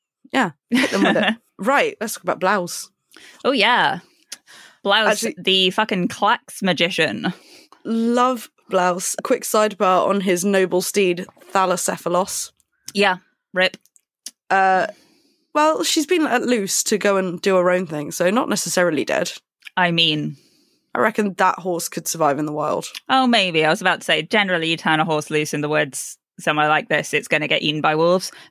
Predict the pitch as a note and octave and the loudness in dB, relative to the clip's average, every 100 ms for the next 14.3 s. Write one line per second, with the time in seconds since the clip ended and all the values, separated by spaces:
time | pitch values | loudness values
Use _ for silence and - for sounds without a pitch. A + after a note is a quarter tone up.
0 | - F3 E3 D3+ D#3 - - - B2 F2+ | -4 0 0 0 0 0 -2 -2 -2 -2
1 | C#3+ D#3 - E3+ - - _ _ _ _ | -2 -2 0 -2 -4 -20 _ _ _ _
2 | F#3 D3+ - _ - C3 F3+ F#3 F3+ D#3+ | 0 0 -4 _ -4 -2 -2 2 2 2
3 | E3+ E3+ E3 - C3+ D#3 - F#2+ - - | 0 -2 -4 -6 -6 -6 -4 -2 -4 -8
4 | - D#3 - _ - - - - G3 F3 | -8 -8 -8 _ -6 -6 -2 -2 -2 -4
5 | F#3+ F3+ A3 G#3+ B3 A#3 A3 G3 G#3 F3+ | -2 -2 -2 0 -2 0 -2 -2 -2 -2
6 | D#3 - - - - - F3+ F3+ G3 E3+ | -2 -4 -18 -18 -16 0 0 2 0 0
7 | E3 F#3 D#3+ D3+ _ _ _ - D4 D4 | -2 -4 -4 -8 _ _ _ -4 0 2
8 | - - - - - F3+ - G#3+ F3+ - | 0 -2 -10 -4 -4 -2 -4 -6 -8 -14
9 | _ _ _ _ - D4+ D4+ C#4+ A#3+ _ | _ _ _ _ -10 -6 -4 -4 -6 _
10 | - A3 A3 - A3 A#3 A3 G#3 - A3+ | 0 4 2 0 -2 2 4 2 2 0
11 | G#3+ A3+ G#3 G3 F#3 F3+ F#3 F3+ F3 - | 0 -2 0 0 -2 -2 0 2 0 -2
12 | - - F#3+ E3+ - - E3+ F3+ F#3+ F3 | -6 -2 0 2 2 2 2 2 0 0
13 | - G3+ G3 F#3 F#3 F3 - C3+ F3 E3+ | -2 -2 0 -2 2 0 0 -2 0 2
14 | E3 E3 | 2 0